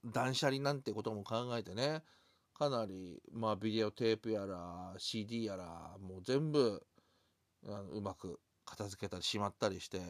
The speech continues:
部屋にはなかったりして、なんか、これはこれでなんか、味気ねえなっていうようなぐらい、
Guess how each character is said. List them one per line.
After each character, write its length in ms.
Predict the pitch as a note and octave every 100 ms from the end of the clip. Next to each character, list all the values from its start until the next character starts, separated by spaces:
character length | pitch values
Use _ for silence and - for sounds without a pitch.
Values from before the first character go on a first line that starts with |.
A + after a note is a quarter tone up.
| - G#2+
部 60 |
屋 100 | G#2+
に 100 | G#2+
は 60 | F#2+
な 140 | G#2
か 100 | G#2
っ 60 | G2+ _
た 80 | F#2
り 100 | F2+
し 100 | -
て、 280 | - F#2 F2+ _ _ _ _ _ _ _ _ _ _ -
な 120 | B2
ん 60 | A#2+
か、 160 | G#2 G2
こ 180 | B2
れ 100 | C#3
は 120 | G#3+ A#3+
こ 160 | A#3+
れ 80 | A#3+
で 120 | A#3
な 140 | B3 A#3
ん 40 |
か、 580 | - A2 A2 A#2 G#2+ G#2+ _ _
味 320 | - A#2 E3
気 140 | A3+ D#4
ね 160 | E4 E4+
え 40 |
な 320 | C3 B2+ A3+
っ 40 | - _ _
て 100 | B2
い 20 |
う 40 | B2
よ 140 | B2
う 20 | A#2+
な 140 | G#2+
ぐ 120 | A#2
ら 140 | B2+ G2+
い、 300 | F2+ F2